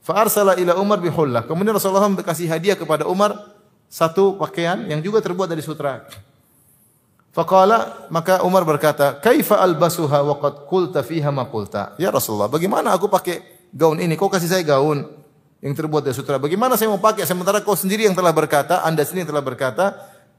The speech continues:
pakaian ini hanya dipakai oleh orang apa? Orang ka-, kafir." Kemudian kata Nabi sallallahu alaihi wasallam, "Inni lam u'tikaha litalbisaha." Aku tidak memberikan, tidak memberikannya kepadamu untuk kau pakai.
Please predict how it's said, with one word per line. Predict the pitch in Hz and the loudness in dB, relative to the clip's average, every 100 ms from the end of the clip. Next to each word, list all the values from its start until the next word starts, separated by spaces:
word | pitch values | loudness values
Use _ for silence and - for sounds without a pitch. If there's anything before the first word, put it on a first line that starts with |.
| - | -6
pakaian | 143 151 180 | -4 -2 -2
ini | |
hanya | 175 147 | -2 -2
dipakai | 147 160 170 | -2 -2 0
oleh | 151 | 2
orang | 151 147 | 4 4
apa? | 139 | 4
Orang | 147 175 170 | 4 4 4
ka-, | 202 - - - - | 2 0 -14 -20 -8
kafir." | 117 95 101 101 - - _ _ _ _ _ _ _ _ _ | -6 -6 -8 -12 -16 -20 _ _ _ _ _ _ _ _ _
Kemudian | - 170 190 196 | -4 2 4 4
kata | 185 170 | 4 2
Nabi | 175 170 | 0 0
sallallahu | 160 151 143 | 0 0 0
alaihi | 143 | 0
wasallam, | 131 127 131 196 | 0 -4 0 2
"Inni | 208 196 185 | 4 4 4
lam | 185 175 | 4 2
u'tikaha | 185 165 - 185 190 170 208 | -4 -4 -4 0 2 4 4
litalbisaha." | 196 170 175 160 143 175 160 123 135 117 - 165 | 2 2 0 0 0 0 2 4 2 0 -2 0
Aku | 190 | 0
tidak | 170 165 160 | -2 -2 -2
memberikan, | 156 143 143 135 131 123 113 - _ _ _ _ _ _ - | -2 -4 -6 -2 -2 -2 -8 -14 _ _ _ _ _ _ -8
tidak | 139 143 | -4 -2
memberikannya | 143 135 135 127 151 175 185 185 | -2 -2 -2 0 0 2 2 0
kepadamu | 165 127 127 190 | -2 0 2 0
untuk | 170 175 | 0 -2
kau | 180 | -2
pakai. | 185 220 185 131 104 110 | 0 2 2 -2 -4 -14